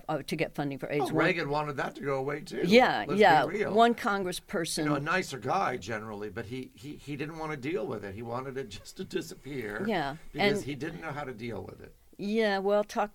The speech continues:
Speaker 1: talk to the politicians with the Black Death. You know, these things have a way of just not going away and
Speaker 2: Right.
Speaker 1: decimating your population.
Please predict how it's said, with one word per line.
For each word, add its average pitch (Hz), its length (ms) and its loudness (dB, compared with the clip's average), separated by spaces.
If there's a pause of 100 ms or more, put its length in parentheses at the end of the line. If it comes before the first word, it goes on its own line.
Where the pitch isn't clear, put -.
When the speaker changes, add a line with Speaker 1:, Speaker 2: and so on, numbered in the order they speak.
(120)
Speaker 1:
talk - 240 -2
to 240 60 2
the 226 60 0
politicians 175 640 0
with 175 140 -6
the 143 80 -8
Black 151 340 -2
Death. 147 320 -2
You 156 80 2
know, 156 220 2 (360)
these 175 220 -4
things 190 220 -2
have 185 160 0
a - 20 -2
way 160 200 4
of 147 100 0
just 170 200 -4
not 139 240 -2
going 170 300 6
away 170 380 10
and 165 100 4
Speaker 2:
Right. 135 80 4
Speaker 1:
decimating 170 540 6
your 180 80 4
population. 226 680 2